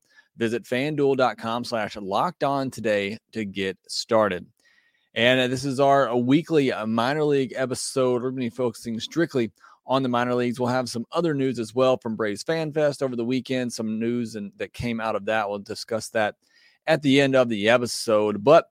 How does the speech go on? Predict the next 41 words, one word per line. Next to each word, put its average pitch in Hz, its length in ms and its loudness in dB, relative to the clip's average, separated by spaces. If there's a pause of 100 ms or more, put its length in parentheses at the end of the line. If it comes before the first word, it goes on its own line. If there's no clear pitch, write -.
(280)
wanna 180 360 2
get 170 140 2
into 147 520 0
our 139 340 4
minor 117 320 -2
league 135 200 0
spotlight 110 680 -2 (100)
for 123 460 0 (120)
the 117 140 -2
week, 113 400 -2
'cause 113 340 0 (580)
really, 262 440 0
I've 139 100 -2
been 226 140 0
listening 175 320 0
to 156 200 -2
a - 20 4
lot 131 320 2
of, 131 280 -4 (260)
of 120 100 -8
minor 127 420 -2
league 123 360 -2 (220)
talk 139 400 0
and 117 140 -4
podcasts 127 640 -2
lately, 123 320 0
Baseball 104 460 -4
America, 123 560 -2
M 110 100 -6
L 107 60 -4
B 101 160 -6
Pipeline, 127 640 -2 (340)
been 214 100 2
listening 170 280 0
to 143 60 2
all 139 120 6
those, 131 360 0
those 120 200 -6
po-, 120 360 -4
those 113 200 -4
podcasts. 123 840 -2